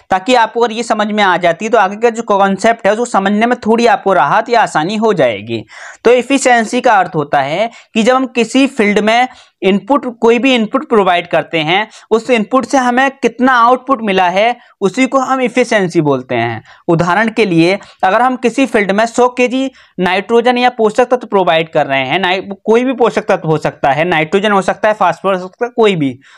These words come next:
तो उससे हमें जो यील्ड मिली है उसी को हम न्यूट्रिएंट यूज एफिशिएंसी बोलेंगे।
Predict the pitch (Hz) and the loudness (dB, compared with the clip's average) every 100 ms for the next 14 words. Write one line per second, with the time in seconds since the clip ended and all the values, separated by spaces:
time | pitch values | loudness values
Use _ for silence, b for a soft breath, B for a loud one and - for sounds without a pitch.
0 | b - 226 226 269 254 269 262 185 220 | b 0 0 2 0 2 0 2 4 4
1 | 247 233 202 196 190 220 254 B B 190 | 2 0 0 2 2 2 2 B B -2
2 | - 269 269 277 254 226 220 220 262 285 | 0 0 2 2 2 2 2 0 2 0
3 | 269 196 214 214 226 208 190 156 156 139 | 0 2 2 2 0 0 2 2 0 0
4 | 120 113 110 107 | 0 0 -2 -4